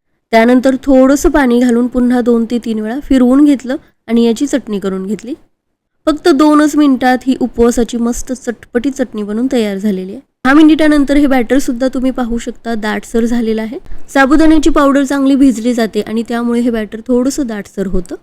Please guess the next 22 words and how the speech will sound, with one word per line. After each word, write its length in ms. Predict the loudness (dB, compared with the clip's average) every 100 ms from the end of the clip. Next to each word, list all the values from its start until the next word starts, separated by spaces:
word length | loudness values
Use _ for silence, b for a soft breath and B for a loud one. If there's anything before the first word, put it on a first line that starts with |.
| _ _ _ _ -6
आता 200 | 0 4
लगेचच 560 | 4 2 -2 0 0
याच्या 260 | 0 0 -4
आंबोळ्या 360 | -4 -4 -4 -4
करून 340 | 0 0 0
घेऊयात. 460 | -4 -4 -4 -8 _ _ _ _ _ _ -2
तवा 180 | 2 4
चांगला 320 | 4 4 4
गरम 300 | 4 4 2
करून 280 | 2 2 2
घेतला, 300 | 2 0 -6 -4
थोडंसं 420 | -2 -2 -2 -2 -2
तेल 160 | -2 -2
लावून 240 | -2 -4
पुसून 360 | -2 -2 2 2
घेतलं, 320 | 2 -2 -6
म्हणजे 260 | -4 -2
हे 200 | 0 0 -2
बॅटर 460 | -6 -6 -4 -4 -4
तव्याला 280 | -6 -6 -8
चिकटणार 500 | -8 -6 -6 -8 -12
नाही. 260 | -12 -10